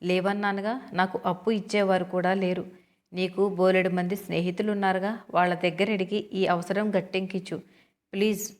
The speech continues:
ప్రతిమాలే ధోరణిలో. నీకు ఉన్నారుగా స్నేహితులు. నా డబ్బు తగలేసి పార్టీలకి, పిక్నిక్లకి తిప్పావు.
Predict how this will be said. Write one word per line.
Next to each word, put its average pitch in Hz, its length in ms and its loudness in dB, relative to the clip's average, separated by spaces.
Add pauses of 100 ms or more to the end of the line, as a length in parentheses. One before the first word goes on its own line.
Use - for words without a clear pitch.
ప్రతిమాలే 202 520 0
ధోరణిలో. 175 500 0 (540)
నీకు 190 360 4
ఉన్నారుగా 196 520 2
స్నేహితులు. 190 840 -4 (220)
నా 185 200 0
డబ్బు 175 340 0
తగలేసి 202 560 2
పార్టీలకి, 196 760 2
పిక్నిక్లకి 190 720 -2
తిప్పావు. 190 460 -2